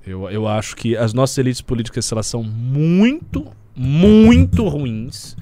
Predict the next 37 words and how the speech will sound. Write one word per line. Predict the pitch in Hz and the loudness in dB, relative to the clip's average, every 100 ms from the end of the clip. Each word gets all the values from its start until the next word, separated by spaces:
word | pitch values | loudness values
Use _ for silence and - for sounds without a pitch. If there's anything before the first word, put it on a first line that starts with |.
| - - - - - | -18 -18 -16 -16 -6
é, | 131 143 147 143 | -2 0 0 -2
que | - | -2
eventualmente | 170 143 175 220 208 190 156 156 165 160 - - 120 110 98 - | -4 -2 -4 -4 -2 -2 -2 -4 -2 -4 -6 -12 -10 -8 -8 -8
o, | 113 - 120 | -10 -8 -10
o | |
presidente | 117 113 110 117 117 | -8 -8 -8 -10 -8
acaba | 117 135 131 127 | -8 -6 -4 -4
até | 117 - 151 165 - - - - _ | -4 -4 -4 -4 -8 -18 -20 -20 _
compensando | - 156 147 143 - - 147 175 135 | -6 -6 -6 -6 -8 -10 -8 -8 -8
um | 107 | -8
pouco | - 107 - - - _ | -8 -8 -10 -16 -20 _
isso | 87 85 87 | -20 -16 -16
aí. | 85 104 _ - - - - - | -16 -18 _ -18 -16 -16 -20 -18
Então, | - 104 101 117 131 | -10 -10 -8 -10 -8
eu | 175 | -10
não | 196 | -12
sei, | - 294 175 131 95 | -10 -6 -6 -6 -8
é, | 87 87 | -12 -14
não, | 98 117 123 90 - 90 - | -14 -12 -10 -12 -14 -20 -18
<laughs> | 90 | -18
não, | 80 80 | -16 -16
não | 76 90 98 | -14 -12 -12
co-, | - | -10
não | 110 120 | -6 -6
confio | 135 196 202 - 175 165 170 - - - _ | -4 -6 -6 -6 -2 0 -2 -6 -18 -20 _
na | 135 123 | -4 -4
Câmara | - 127 127 123 117 107 87 _ _ - | -4 -4 -2 0 0 -2 -6 _ _ -16
dos | 101 | -10
Deputados | 104 101 104 101 | -8 -8 -12 -12
pra | - 113 | -14 -16
ficar | - 131 | -14 -18
tocando | - 147 - 147 165 | -14 -16 -14 -14 -14
a | 165 | -14
política | 175 175 - | -16 -16 -16
do | 185 | -12
Brasil | 202 196 196 | -12 -12 -12
sem. | - 214 | -14 -18